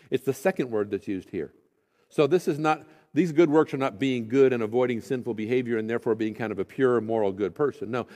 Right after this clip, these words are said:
this is about active goodness. This is about kindness. This is about acting for the good of other people, actually doing things. And the verse tells us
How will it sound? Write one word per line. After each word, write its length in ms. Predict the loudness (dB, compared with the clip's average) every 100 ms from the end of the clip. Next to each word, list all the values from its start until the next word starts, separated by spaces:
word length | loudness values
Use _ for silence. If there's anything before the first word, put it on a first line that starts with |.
| -20 _
this 140 | 2
is 100 | 4
about 320 | 4 6 4 4
active 420 | 2 2 -2 -4
goodness. 340 | -2 -2 -4 -6
This 140 | -8
is 100 | -4
about 320 | 2 2 0
kindness. 480 | -6 -4 -4 -4 -8
This 160 | -10 -8
is 100 | -4
about 320 | 2 2 2 -10 -20 -20 _
acting 480 | 4 4 4 2 2
for 200 | 0 2
the 100 | 0
good 260 | 2 2
of 160 | 2 0
other 240 | 0 0
people, 380 | -2 -4 -2 0
actually 300 | 0 0 -4
doing 460 | -4 2 4 4 0
things. 420 | -8 -10 -10 -18 -20 -20 -8
And 180 | -4
the 60 | -4
verse 320 | 4 4 4
tells 360 | 0 0 0 2
us 280 | -2 -2